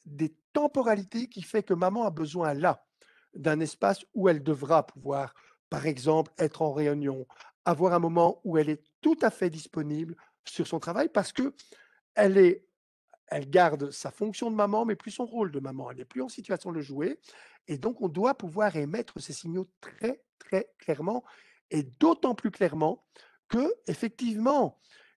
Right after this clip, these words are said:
les situations de télétravail vont sans doute se généraliser et que on ne reviendra pas au monde d'avant.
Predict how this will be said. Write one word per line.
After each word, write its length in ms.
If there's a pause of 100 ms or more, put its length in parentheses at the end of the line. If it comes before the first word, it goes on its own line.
les 100
situations 560
de 80
télétravail 840
vont 220
sans 240
doute 260
se 180
généraliser 760 (560)
et 80
que 400 (320)
on 100
ne 60
reviendra 400
pas 220
au 60
monde 200
d'avant. 340